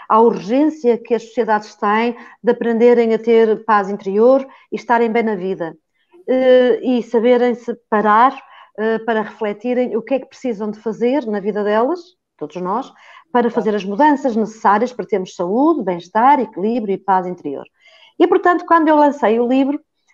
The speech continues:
Speaker 1: eh, era para ser lançado antes da pandemia e já era para falar sobre isso, dizer às pessoas, aos leitores, "Ó pessoal, vamos lá parar, vamos fazer, eh, uma reflexão sobre aquilo que está a acontecer na sua vida para poder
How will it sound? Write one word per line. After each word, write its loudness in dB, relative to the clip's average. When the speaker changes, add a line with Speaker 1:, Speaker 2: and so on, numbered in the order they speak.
Speaker 1:
eh, 6
era 2
para -2
ser -2
lançado 0
antes 0
da -4
pandemia 0
e 4
já 4
era 6
para 0
falar 2
sobre 0
isso, -4
dizer 0
às 0
pessoas, -4
aos -4
leitores, 0
"Ó 2
pessoal, 4
vamos 0
lá 4
parar, 4
vamos 0
fazer, 0
eh, 2
uma -2
reflexão -2
sobre 0
aquilo 0
que -10
está -2
a 0
acontecer -8
na -8
sua -4
vida -2
para 2
poder 0